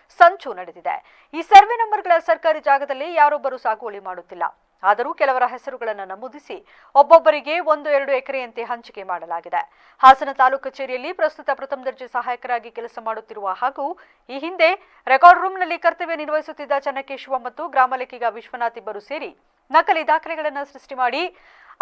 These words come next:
ಅಭಿಲೇಖಾಲಯದ ಕಡತಗಳ ಒಳಗೆ ಸೇರಿಸಿದ್ದಾರೆ. ಪ್ರಭಾವಿ ರಾಜಕಾರಣಿಗಳ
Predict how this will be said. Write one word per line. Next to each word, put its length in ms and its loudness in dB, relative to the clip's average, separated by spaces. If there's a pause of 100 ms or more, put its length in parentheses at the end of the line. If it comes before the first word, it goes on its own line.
ಅಭಿಲೇಖಾಲಯದ 680 2
ಕಡತಗಳ 440 -4 (140)
ಒಳಗೆ 340 -8
ಸೇರಿಸಿದ್ದಾರೆ. 760 -6 (180)
ಪ್ರಭಾವಿ 380 0
ರಾಜಕಾರಣಿಗಳ 580 -4